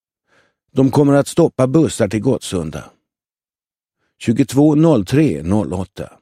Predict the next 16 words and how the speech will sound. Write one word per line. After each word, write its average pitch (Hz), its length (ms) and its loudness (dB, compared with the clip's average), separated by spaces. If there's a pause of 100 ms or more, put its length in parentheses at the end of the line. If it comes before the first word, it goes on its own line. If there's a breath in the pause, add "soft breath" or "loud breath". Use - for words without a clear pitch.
(1300)
Överstruket. 101 800 -2 (540)
Angående 139 640 2
att - 300 -4 (160)
Överstruket 104 800 -2
fått 110 180 -2
en 104 140 0
brandbomb 101 680 0
kastad 98 360 -4
mot 85 220 -6
sin 95 180 -4
bil. 78 360 -10 (960)
Tjugotvå 104 320 0
noll 107 260 0
fyra 85 280 -2
tjugotre. 85 520 -6 (800)
Överstruket. 92 800 -2